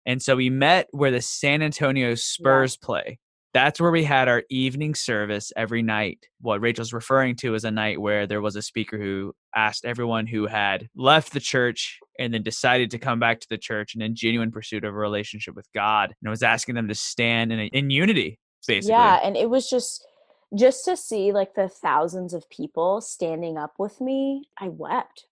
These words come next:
Speaker 2: I was like, "I'm not by myself. Like, I, I'm not the only person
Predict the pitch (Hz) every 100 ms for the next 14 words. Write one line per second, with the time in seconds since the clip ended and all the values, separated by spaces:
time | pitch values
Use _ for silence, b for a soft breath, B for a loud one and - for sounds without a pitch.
0 | - 190 - - 214 202 - - 214 214
1 | 220 233 240 226 196 - 240 277 156 -
2 | 190 196 185 185 226 240 247 240 - 214
3 | 220 214 - 185 - 202 98 165